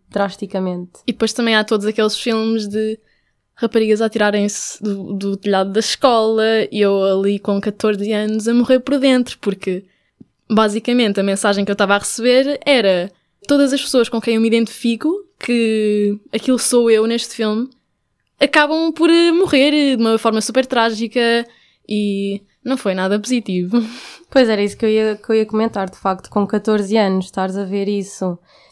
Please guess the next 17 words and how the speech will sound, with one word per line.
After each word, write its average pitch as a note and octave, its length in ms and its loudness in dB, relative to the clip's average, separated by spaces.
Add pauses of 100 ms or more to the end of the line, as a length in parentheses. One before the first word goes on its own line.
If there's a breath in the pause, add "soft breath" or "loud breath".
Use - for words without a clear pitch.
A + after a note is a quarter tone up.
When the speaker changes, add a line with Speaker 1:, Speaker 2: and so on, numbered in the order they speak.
(140 soft breath)
Speaker 1:
e G3 100 -2
só G3+ 160 -2
teres G3 220 -2
representações G3 720 -2
em F#3 140 -2
que F#3+ 180 -10
as F#3 160 -4
pessoas F#3 240 -6
acabam F3+ 320 -4
sempre F#3 300 -6
por G3 120 -8
morrer, G#3 440 -4 (720 soft breath)
ah, G3+ 400 2
não G#3 160 2
é G#3 80 2
nada G#3 260 2
positivo. G#3 580 -4